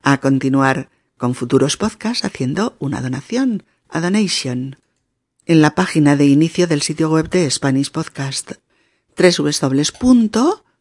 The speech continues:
spanish podcast punto org, O R G, donde pone ayuda, por favor,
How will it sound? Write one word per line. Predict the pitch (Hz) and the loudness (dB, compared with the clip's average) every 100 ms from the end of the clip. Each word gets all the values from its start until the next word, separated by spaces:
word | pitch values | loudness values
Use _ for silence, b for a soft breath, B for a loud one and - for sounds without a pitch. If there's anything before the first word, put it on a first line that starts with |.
| - | -12
spanish | - 127 123 117 - | -8 -4 -4 -6 -6
podcast | 131 - 131 - | -8 -6 -6 -2
punto | 156 160 190 196 | -2 -2 -2 0
org, | 170 175 160 - - _ _ _ - | 2 2 2 -6 -18 _ _ _ -2
O | 220 285 - _ | 0 0 -4 _
R | - 156 160 180 180 | -6 -6 -2 -4 -4
G, | - - 131 - _ _ _ _ - | -10 -8 -8 -10 _ _ _ _ 0
donde | 139 131 | 4 4
pone | 127 147 147 143 147 170 _ _ | 2 2 2 2 2 -2 _ _
ayuda, | 147 147 165 147 131 135 - - | -2 4 4 4 0 -4 -12 -8
por | 147 | -8
favor, | 143 143 147 180 196 | -4 -4 -4 -4 -6